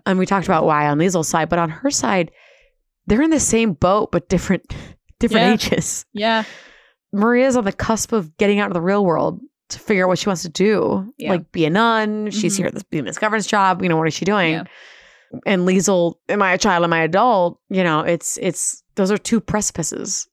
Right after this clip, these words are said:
Speaker 2: Yeah.
Speaker 1: that these, these women are on.
Speaker 2: Yeah.
Speaker 1: Um, and it's hard to be able to see the other person when you're standing on the edge of the cliff too, you
Speaker 2: Yeah.
Speaker 1: know?
Speaker 2: And one of
Speaker 1: So.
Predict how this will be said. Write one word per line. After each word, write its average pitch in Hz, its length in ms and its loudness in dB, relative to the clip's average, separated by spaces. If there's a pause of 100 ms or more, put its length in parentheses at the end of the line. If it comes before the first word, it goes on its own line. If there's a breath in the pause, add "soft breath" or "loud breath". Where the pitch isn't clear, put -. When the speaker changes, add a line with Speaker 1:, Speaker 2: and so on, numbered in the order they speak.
Speaker 2:
Yeah. 190 220 -2
Speaker 1:
that - 160 -8 (100)
these, 165 320 -4
these 170 220 -4
women 175 240 0
are 147 140 -2
on. 160 420 0 (340 loud breath)
Speaker 2:
Yeah. 143 180 -12 (120)
Speaker 1:
Um, 170 460 0
and 165 100 -2
it's 160 140 -4
hard 180 440 -2
to 165 300 0 (580 loud breath)
be 202 100 4
able 175 120 2
to 170 60 0
see 165 600 0 (240)
the 185 140 0
other 160 100 0
person 185 440 -4
when 151 140 -2
you're 151 160 0
standing - 280 -6
on - 40 -8
the - 80 -8
edge - 120 -8
of - 60 -14
the - 40 -20
cliff - 200 -8
too, - 140 -6 (320)
you 180 120 -6
Speaker 2:
Yeah. - 40 2
Speaker 1:
know? 151 220 -2 (400 soft breath)
Speaker 2:
And 294 120 -4
one 370 120 -6 (300)
of - 80 -16
Speaker 1:
So. - 440 -6